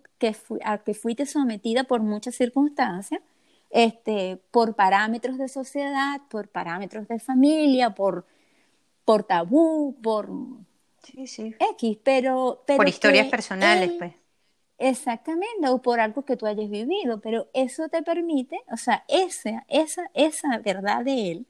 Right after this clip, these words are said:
Speaker 2: Ujú.
Speaker 1: te permite conocerlo a él, te permite poder tú conocer de que esa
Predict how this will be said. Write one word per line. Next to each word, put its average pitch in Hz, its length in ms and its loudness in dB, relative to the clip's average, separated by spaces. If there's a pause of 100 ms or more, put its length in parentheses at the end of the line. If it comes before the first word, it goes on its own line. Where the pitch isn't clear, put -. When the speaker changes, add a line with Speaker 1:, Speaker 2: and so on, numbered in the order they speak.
Speaker 2:
Ujú. 196 320 -8
Speaker 1:
te 247 120 6
permite 247 640 0
conocerlo 240 600 -2
a 285 140 0
él, 240 100 -6
te 226 100 -4
permite 233 520 0
poder 262 420 -2
tú 277 440 0 (560)
conocer 262 640 2
de 233 280 0
que - 400 -2
esa 294 400 2